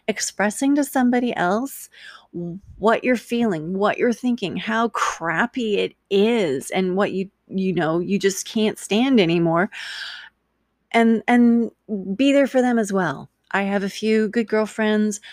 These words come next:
I have counselors and therapists who I've worked with in the past, and just being able to get it all out without somebody judging it,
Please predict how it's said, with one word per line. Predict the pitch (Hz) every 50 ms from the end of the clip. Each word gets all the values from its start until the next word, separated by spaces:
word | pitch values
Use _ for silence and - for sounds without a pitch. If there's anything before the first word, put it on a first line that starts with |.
| - - - _ _
I | 185 185 185 185
have | 175 175 175 180 175 -
counselors | - 226 208 214 208 - 220 214 202
and | 196 185 185
therapists | - 214 208 202 202 208 208 - 226 208 208 202 - - - - - -
who | - 220 202 190 190
I've | 185 180
worked | 196 190 180 - -
with | 208 190 -
in | 196 190
the | 190
past, | - 185 196 180 175 185 180 - - - - - - - - - - - _ _ _ _
and | - 220 220 214 202
just | - - 233 262 277 254 - - - - - _ 226 202 - _ -
being | 214 247 247 247 247 240 - -
able | 202 202 196 202 190 208 208 208 208 208 214 208 - _ _ _ _ -
to | - 180
get | - 185 175 185 190
it | 202
all | 240 254 269 277 254
out | 233 220 220 220 214 214 214 214 - - _ _ _ _ _ _ _
without | - 185 185 - 175 180 190 -
somebody | - 226 220 220 233 233 247
judging | 220 - 240 220 220 202 214 220 220 220
it, | 220 220 214 214 208 -